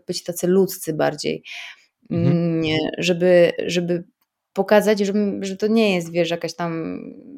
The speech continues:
Speaker 1: wymalowana, e, lala, która ma prompter i z niego sobie tam czyta. Ale ja się zawsze, y, staram troszkę wczuć w ten temat, który tam, e, zapowiadam, żeby nie była to taka,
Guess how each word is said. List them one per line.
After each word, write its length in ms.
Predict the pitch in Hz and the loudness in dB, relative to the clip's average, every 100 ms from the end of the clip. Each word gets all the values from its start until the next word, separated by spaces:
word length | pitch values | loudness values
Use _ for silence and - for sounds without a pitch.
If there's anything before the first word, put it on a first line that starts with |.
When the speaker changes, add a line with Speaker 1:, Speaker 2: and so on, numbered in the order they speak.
| - - - - | -20 -20 -20 -8
Speaker 1:
wymalowana, 880 | 175 180 170 170 175 165 156 156 - | 0 4 4 2 0 0 0 -2 -4
e, 200 | 156 - - | -4 -4 -4
lala, 340 | - 170 170 160 | 2 4 4 2
która 440 | - 170 160 151 | -2 -2 0 0
ma 180 | 160 151 - _ _ | 0 -4 -6 _ _
prompter 480 | 185 175 - - 170 | 2 2 0 0 0
i 100 | 156 | -2
z 60 | |
niego 160 | 165 156 | -4 -4
sobie 200 | 160 165 | -4 -4
tam 200 | 170 165 | -4 -4
czyta. 320 | 175 165 147 - - - - - _ - | -4 -4 -6 -6 -12 -14 -16 -20 _ -2
Ale 180 | 180 | 4
ja 80 | 208 | 4
się 120 | 214 | 4
zawsze, 460 | 233 240 - 202 - 180 - 87 - | 0 -2 -2 -4 -4 -6 -6 -6 -6
y, 60 | - | -6
staram 480 | - 185 185 180 - - | -4 -2 -2 -4 -12 -12
troszkę 220 | 202 - | -8 -8
wczuć 260 | 208 196 190 | -6 -6 -4
w 40 | |
ten 160 | 175 165 | -4 -2
temat, 460 | 165 156 143 - - - | 0 0 -4 -6 -18 -20
który 280 | - 160 151 | -10 -6 -4
tam, 520 | 147 143 143 123 123 | -4 -2 -4 -6 -8
e, 460 | 117 85 78 85 123 | -8 -8 -8 -10 -8
zapowiadam, 680 | 160 175 160 156 143 151 156 _ _ _ _ _ _ _ - | -6 -8 -2 -2 0 -4 -6 _ _ _ _ _ _ _ -12
żeby 240 | 165 165 170 | -4 -2 0
nie 120 | 165 | 0
była 180 | 165 165 | 0 0
to 100 | 170 | 0
taka, 260 | 170 156 | -6 -6